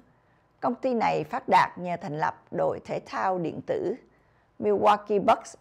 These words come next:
N B A đã tài trợ cho một đội, trong đó có một game thủ đã bị thương trong đợt xả súng hôm Chủ nhật. Không có gì ngạc nhiên khi người ta muốn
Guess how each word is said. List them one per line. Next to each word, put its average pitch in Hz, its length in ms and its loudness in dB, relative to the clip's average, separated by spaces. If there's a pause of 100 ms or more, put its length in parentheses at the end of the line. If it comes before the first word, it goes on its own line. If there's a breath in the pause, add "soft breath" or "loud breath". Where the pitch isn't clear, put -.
(120)
N 185 140 -2
B 180 40 -4 (120)
A 170 220 2
đã 147 200 2
tài 160 220 0
trợ 131 300 0
cho 196 80 -6
một 156 220 -8
đội, 131 320 -2 (500 soft breath)
trong 240 180 2
đó - 220 8
có - 160 -4
một 202 200 0
game 208 180 2
thủ 127 360 0
đã 196 80 2
bị 170 220 0
thương 208 320 -2
trong 196 220 -4
đợt 156 160 -4
xả - 160 -6
súng 196 340 -6
hôm 202 140 -6
Chủ 175 140 -10
nhật. 175 200 -8 (720 soft breath)
Không 262 200 -4
có 302 100 -2
gì 214 140 2
ngạc 165 240 -2
nhiên 190 300 -4
khi 190 160 -4
người 170 260 -2
ta 170 260 -2
muốn 170 160 -6